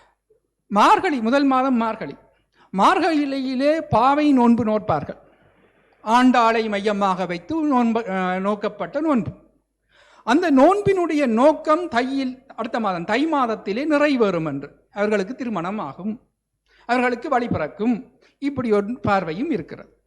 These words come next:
இன்னொரு பார்வை, இப்பொழுது வந்த நெல்லினங்கள் எல்லாம் குட்டியான நெல்லினங்கள். முன்பு அந்த காலத்திலே இருந்த கதிர்கள்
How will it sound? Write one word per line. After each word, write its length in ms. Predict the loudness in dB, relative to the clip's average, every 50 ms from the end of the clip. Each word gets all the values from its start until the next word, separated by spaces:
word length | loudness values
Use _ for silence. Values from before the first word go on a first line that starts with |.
| _ _ _ _ _
இன்னொரு 380 | -6 -6 -4 -4 -2 -4 0 2
பார்வை, 640 | 2 2 2 0 0 -2 -4 -4 -6 -10 -12 -14 -18 _ _ _ _ _ _ _ _ _ _ _ _ _ -20 _
இப்பொழுது 420 | _ -12 -6 -4 -2 -2 0 0 0
வந்த 220 | 0 0 0 -2
நெல்லினங்கள் 520 | -2 -2 -2 -2 -2 -2 -2 -2 -2 -2 -2
எல்லாம் 280 | -2 -2 -2 -4 -4
குட்டியான 540 | -6 -8 -6 -4 0 0 2 2 2 0 0
நெல்லினங்கள். 600 | -2 -2 -4 -4 -4 -6 -6 -6 -8 -10 -12 -6
முன்பு 420 | -2 0 2 2 2 0 -2 -6 -6
அந்த 220 | -10 -8 -6 -6 -4
காலத்திலே 520 | 0 0 0 0 0 -4 -2 -2 -2 -2
இருந்த 600 | 0 -2 -2 -2 -2 -4 -4 -4 -6 -10 -16 -18 _
கதிர்கள் 800 | -8 -8 -6 -6 -8 -6 -4 -2 -2 -2 0 -2 -2 -4 -6